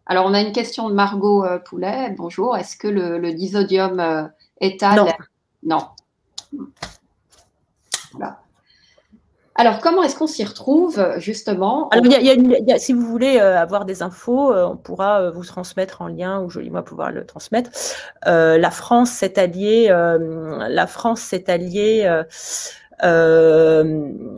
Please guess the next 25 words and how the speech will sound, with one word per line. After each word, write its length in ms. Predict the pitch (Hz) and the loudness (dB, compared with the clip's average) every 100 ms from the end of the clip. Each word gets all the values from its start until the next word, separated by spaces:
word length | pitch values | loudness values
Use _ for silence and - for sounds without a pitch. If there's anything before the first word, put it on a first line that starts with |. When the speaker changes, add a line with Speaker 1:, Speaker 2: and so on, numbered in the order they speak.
| - - - | -16 -16 -14
Speaker 2:
je 100 | 170 | -12
crois, 220 | 190 - 190 | -12 -4 -2
à 20 | |
la 100 | 175 | 0
Belgique, 540 | 175 202 180 214 233 | -2 -6 -6 -6 -4
au 60 | 180 | -4
Danemark. 600 | 175 190 190 196 208 220 | -2 -2 -2 0 0 0
Enfin, 80 | 208 | 2
il 60 | 190 | 2
y 20 | |
a 40 | |
cinq 260 | 190 262 247 | 2 0 0
pays 160 | 226 | 2
européens 320 | 226 208 220 233 | 4 4 0 -2
qui 100 | - | -6
sont 160 | - - | -14 -12
très, 320 | - 247 240 | 2 2 2
très 440 | - - 247 233 | -6 2 2 4
engagés 400 | 214 214 202 196 | -2 0 -2 0
sur 200 | 220 - | -4 -6
ce 100 | - | -12
sujet 320 | 175 - 180 185 | -12 -8 -6 -4
des 80 | |
perturbateurs 500 | 180 170 - 175 175 | -4 -8 -4 -6 -4
endocriniens, 540 | 170 170 - 170 208 | -6 -8 -8 -2 -2